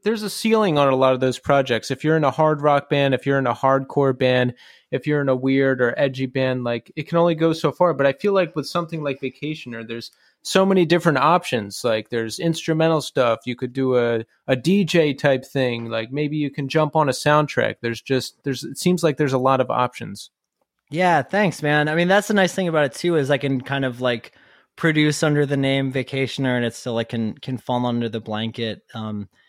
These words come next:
Speaker 2: yeah, it feels like it's a little bit more of a universal, um, like, moniker to, like, apply to,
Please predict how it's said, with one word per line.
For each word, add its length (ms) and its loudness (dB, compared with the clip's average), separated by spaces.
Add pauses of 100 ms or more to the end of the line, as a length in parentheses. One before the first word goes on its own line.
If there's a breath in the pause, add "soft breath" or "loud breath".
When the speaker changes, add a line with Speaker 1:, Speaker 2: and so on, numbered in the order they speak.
(220 soft breath)
Speaker 2:
yeah, 120 2
it 80 -4
feels 380 0
like 240 2
it's 160 -4
a 60 -2
little 320 0
bit 220 0 (100)
more 280 2
of 100 0
a 20 -2
universal, 1000 -2 (600)
um, 480 0 (500)
like, 180 0
moniker 800 2 (220)
to, 400 0 (100)
like, 420 -4
apply 540 0
to, 240 -2